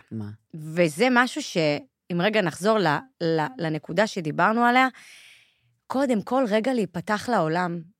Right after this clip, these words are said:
Speaker 2: אנשים נמצאים במצב, גם גברים וגם נשים, שהם ננעלים בתוך עצמם. אני שומעת את זה גם בשיחות עם המתאמנים שלי, הם ננעלים לתוך עצמם, ואז הם כבר שוכחים, והם כבר לא יודעים מה הם רוצים. וזה ברמה החברתית בכלל.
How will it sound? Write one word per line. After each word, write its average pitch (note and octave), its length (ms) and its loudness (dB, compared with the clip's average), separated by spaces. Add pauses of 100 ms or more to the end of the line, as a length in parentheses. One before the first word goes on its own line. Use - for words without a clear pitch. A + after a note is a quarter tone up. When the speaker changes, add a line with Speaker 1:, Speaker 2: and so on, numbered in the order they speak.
(360)
Speaker 2:
אנשים F3 480 -4
נמצאים F#3 500 -4
במצב, F3+ 500 -4
גם F#3 240 -2
גברים F#3 380 -4
וגם F3 340 -4
נשים, G3 300 -6
שהם E3 300 -6
ננעלים E3 420 -4
בתוך F3 320 -8
עצמם. G#3 420 -4 (640)
אני F#3 160 -4
שומעת G#3 420 -2
את G#3 60 -6
זה F3+ 120 -2
גם F#3 440 -2
בשיחות F#3 420 -6
עם G3+ 120 -2
המתאמנים F3+ 480 -4
שלי, F3 320 -2
הם F#3+ 220 -2
ננעלים F#3 600 2
לתוך G#3 360 -2
עצמם, F#3+ 440 -2 (680)
ואז G3+ 260 0
הם C4 80 -2
כבר G3 180 -2
שוכחים, F#3 640 -4 (580)
והם G3 120 -2
כבר F#3+ 240 0
לא G#3+ 80 2
יודעים A#3 320 0
מה G#3+ 80 2
הם A3 100 0
רוצים. F#3+ 500 -4 (600)
וזה F3 800 -4
ברמה E3 320 0
החברתית F#3+ 720 -4
בכלל. D3+ 460 -4